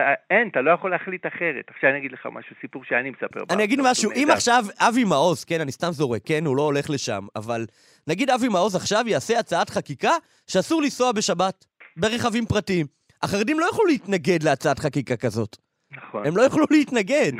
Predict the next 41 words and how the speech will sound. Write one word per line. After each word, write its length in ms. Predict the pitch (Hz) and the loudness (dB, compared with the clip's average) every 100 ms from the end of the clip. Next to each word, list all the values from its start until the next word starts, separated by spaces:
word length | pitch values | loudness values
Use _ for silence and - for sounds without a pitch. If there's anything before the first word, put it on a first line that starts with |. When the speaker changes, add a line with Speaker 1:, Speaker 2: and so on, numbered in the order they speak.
| - - 123 | -2 -2 -4
Speaker 1:
נכון, 180 | - 135 | -6 -6
Speaker 2:
הם 60 | - | -8
Speaker 1:
זה 200 | - 381 | -2 2
Speaker 2:
לא 140 | 370 466 | 4 4
Speaker 1:
בעיה. 80 | 480 | 4
Speaker 2:
יכלו. 540 | - 403 427 240 147 - _ - - 196 - 170 - - - | 2 2 2 0 -2 -6 _ -20 -20 -16 -14 -14 -16 -20 -12
Speaker 1:
כן. 160 | - - - 247 - 285 - 277 - - | -12 -8 -8 -6 -8 -10 -8 -10 -10 -2
אה, 80 | - - - 135 | -2 -2 -6 -12
תראה, 280 | 123 117 120 95 | -4 0 0 -2
אני 140 | 107 | -10
אגיד 160 | 127 120 | -12 -12
לך 140 | 117 110 | -12 -10
משהו 280 | 107 - 107 | -10 -10 -10
על 100 | 104 | -10
המחליטים. 360 | 101 - 107 | -12 -14 -12
Speaker 2:
עכשיו, 160 | - 247 | -6 -4
כמובן 320 | 240 233 240 | -2 0 0
Speaker 1:
על 60 | 247 | 0
Speaker 2:
שהם 160 | 247 | 0
Speaker 1:
ה- 140 | 240 262 | 0 0
Speaker 2:
נגד. 240 | 214 139 101 _ _ _ _ _ - | 0 -2 -6 _ _ _ _ _ -14
Speaker 1:
סיפור 280 | - 127 | -8 -8
שאני 260 | 127 117 113 | -4 -6 -6
אוהב 120 | 107 | -10
לספר. 460 | 101 - 98 104 95 | -10 -12 -14 -12 -8
היה 120 | 107 | -8
פעם, 160 | - 123 | -6 -10
Speaker 2:
כן. 60 | - - 104 | -10 -16 -16
Speaker 1:
הפולמוס 560 | 101 90 - 120 135 127 | -16 -20 -16 -14 -14 -14
הכי 180 | - | -14
גדול 260 | 117 107 113 | -14 -12 -14
שקרה 440 | - 104 107 104 | -14 -14 -12 -10
את 60 | 101 | -12
ש"ס, 260 | - 131 156 - _ - | -8 -8 -8 -14 _ -20
היה 240 | 110 117 | -14 -12
הפולמוס 480 | 113 - 117 123 139 123 | -12 -14 -20 -16 -16 -14
בשאלה 580 | 101 - 107 107 127 139 _ _ _ - _ - | -16 -14 -14 -8 -8 -8 _ _ _ -20 _ -6
מה 120 | 135 | -4
מברכים 480 | 135 117 98 123 110 | -2 -4 -8 -8 -8
על 100 | 104 | -8
במבה. 360 | 98 98 98 | -8 -10 -12